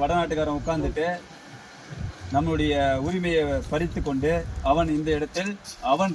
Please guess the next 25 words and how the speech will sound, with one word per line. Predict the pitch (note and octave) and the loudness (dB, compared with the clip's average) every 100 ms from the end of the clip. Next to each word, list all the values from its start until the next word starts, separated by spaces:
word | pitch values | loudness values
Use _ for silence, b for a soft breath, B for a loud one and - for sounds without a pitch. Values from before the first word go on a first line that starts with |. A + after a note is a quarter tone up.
| D#3+ | -2
தமிழனாய் | D#3+ F3 E3+ F3 D#3+ | -2 2 4 4 4
வாழ்கின்றான். | C#3+ E3 D#3+ C#3+ C#3 G#2 - - - - - | 0 2 -2 0 0 0 -10 -16 -16 -8 -2
அப்போ | C#3 D3+ E3+ E3 | 0 2 0 2
நமக்குள்ள | C#3+ E3+ - F3+ F3 D3+ | -2 -4 -6 -4 -2 0
என்ன | F3+ E3+ | 0 0
இருக்கிறது | D3+ D3+ C#3+ C#3 | 0 -4 -2 -2
என்று | C#3 C#3 | -2 -2
சொன்னால் | C3+ E3 E3+ - - - - | 0 2 2 -2 -12 -14 -2
ஒரு | D#3 D#3 D#3 | -2 0 0
சில | D3+ C3+ | 0 0
இந்த | C#3 C3+ | -2 -2
பி | D3+ C#3 | -2 -2
ஜே | C3 | -4
பி | B2+ B2+ | -4 -2
போன்று | B2 C#3 D3 | -2 0 -2
இன்னும் | C#3+ D3+ B2 B2+ | -2 -2 -2 -2
பல | C3+ B2+ | -2 -2
கட்சிகள் | C3 D3+ D3 C3+ | -6 -4 -4 -2
இந்த | B2+ A#2+ | -2 -2
மண்ணில் | B2+ C#3+ B2+ | -2 -2 -2
இரு-, | C#3 | 0
தேடி | F3 F#3+ - C#3+ | 0 0 0 2
தர-, | C#3+ C3+ C3 C3 B2+ | 2 2 2 0 -2
ஊட்டுகிறார். | D3+ C#3+ C3+ B2+ A#2 - - - | -2 -2 2 2 2 -2 -8 -4
இதையும் | C3+ D#3 D#3 | 0 0 0